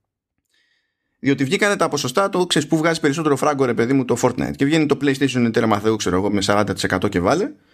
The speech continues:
Και το I O S είναι ο απόπατος, πεντέμιση τοις εκατό. Και αρχίζει ο άλλος και λέει, «Και γιατί να μην είναι πιο εύκολο να χρησιμοποιήσει ο άλλος το δικό μας σύστημα πληρωμής», και, και, και ιστορίες και τα λοιπά.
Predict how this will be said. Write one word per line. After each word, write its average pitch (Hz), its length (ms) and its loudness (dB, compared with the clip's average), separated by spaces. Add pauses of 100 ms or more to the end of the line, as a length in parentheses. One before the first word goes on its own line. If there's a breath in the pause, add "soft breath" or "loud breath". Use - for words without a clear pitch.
(400 soft breath)
Και 147 640 0
το 139 140 -2
I 190 180 -2
O 156 160 0
S 180 120 -8
είναι 262 100 -4
ο 254 40 0
απόπατος, 165 680 -4 (300)
πεντέμιση 156 500 -2 (140)
τοις - 160 -4
εκατό. 123 460 -2 (1080)
Και 247 100 -2
αρχίζει 233 260 0
ο 165 60 2
άλλος 208 180 -2
και 113 120 0
λέει, 226 260 0
«Και 240 120 -6
γιατί 156 280 0
να 160 160 2
μην 143 180 2
είναι 139 180 2
πιο 123 180 0
εύκολο 117 320 0
να 101 120 -2
χρησιμοποιήσει 107 520 -2
ο 104 60 4
άλλος 98 200 0
το 95 80 -2
δικό 92 280 0
μας 92 140 0
σύστημα 95 280 -4
πληρωμής», 147 500 0
και, 151 120 0
και, 113 140 -2
και 107 140 -4
ιστορίες 143 560 0
και 147 80 -4
τα 127 100 -2
λοιπά. 107 380 -4